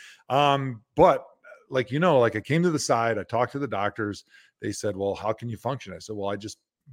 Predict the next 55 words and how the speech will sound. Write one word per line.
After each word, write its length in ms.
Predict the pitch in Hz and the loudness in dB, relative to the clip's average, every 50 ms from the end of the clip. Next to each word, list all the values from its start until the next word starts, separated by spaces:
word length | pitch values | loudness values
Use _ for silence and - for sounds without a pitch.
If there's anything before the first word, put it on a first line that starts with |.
| 113 _ - 139 | -20 _ -10 -6
went 180 | 120 120 113 | -6 -6 -4
through 100 | - 117 | -4 -2
that 200 | 113 107 92 - | -2 -2 -2 -4
series 480 | - - 165 202 190 165 156 147 135 127 | -6 -2 2 4 6 6 6 4 2 0
and 100 | 131 120 | -2 -4
it 100 | 113 98 | -4 -4
didn't 220 | 117 143 123 107 | -4 -6 -6 -6
feel 180 | - - 107 101 | -6 -4 -6 -4
great, 280 | 85 101 131 190 196 - | -2 0 0 0 -2 -2
but 100 | - 110 | -4 -4
I 120 | 104 104 | -4 -4
was 180 | 101 101 95 90 | -4 -6 -6 -8
able 240 | 101 98 92 92 92 | -8 -8 -8 -10 -12
to 80 | 90 | -14
survive. 560 | 85 - - 101 85 87 80 80 85 117 117 113 | -12 -12 -12 -12 -12 -12 -12 -8 -8 -8 -6 -6
Like, 160 | 107 101 101 | -6 -6 -6
I 80 | 101 | -8
felt 300 | 95 - - 98 98 - | -8 -6 -8 -8 -8 -8
stable." 560 | - - - - 90 98 92 101 120 139 - _ - - - _ - | -12 -14 -14 -14 -12 -12 -8 -6 -6 -6 -6 _ -20 -20 -20 _ -10
And 100 | 123 120 | -6 -2
they 60 | 120 | 2
had 180 | 113 113 120 120 | 2 2 2 2
me 80 | 127 | 0
do 180 | 113 117 123 117 | -2 0 -2 -2
a 40 | 104 | -2
few 180 | - 123 127 | -2 -4 -4
drills 300 | 117 104 113 120 123 110 | -2 0 0 0 0 0
in 80 | 120 127 | -2 -8
the 80 | 117 | -8
sideline, 460 | - - 101 92 104 104 113 113 117 123 | -6 -6 -4 -4 -4 -4 -4 -6 -6 -6
and 120 | 120 113 | -8 -10
then 120 | 104 104 | -10 -8
they 100 | 107 107 | -8 -8
kinda 240 | 104 - 117 117 120 | -8 -6 -6 -4 -2
left 240 | 117 117 120 117 - | -2 -2 -2 -2 -2
it 60 | 123 | -2
up 120 | 127 127 - | -2 -2 -4
to 80 | - 131 | -8 -8
me. 160 | 175 208 185 | -8 -6 -6
Like, 160 | 101 95 90 | -6 -6 -4
"Hey, 180 | 123 185 190 123 | -4 -4 -4 -4
do 80 | 117 | -4
you 80 | 120 113 | -6 -6
think 180 | 131 147 135 | -8 -10 -10
you 60 | 127 120 | -10 -10
can 160 | 127 127 113 | -8 -4 0
go? 300 | 117 113 147 202 220 208 _ _ - _ _ | 2 2 2 2 0 -4 _ _ -20 _ _
If 180 | - 151 165 165 | 2 4 4 4
so, 240 | - - 196 214 202 | 4 4 6 6 6
go. 360 | 156 147 196 247 233 143 101 | 8 6 6 6 6 4 2
If 200 | 95 120 123 - | 2 0 0 0
not, 360 | 120 135 175 196 151 143 143 - _ _ _ _ _ - | 2 2 4 4 4 2 0 -4 _ _ _ _ _ -2
like, 160 | 123 117 - _ _ _ _ - | -2 -2 -2 _ _ _ _ -10
then 400 | 143 107 120 123 127 135 139 135 | -2 0 0 0 0 0 -2 -2
we'll 220 | 117 113 123 120 | 2 2 2 2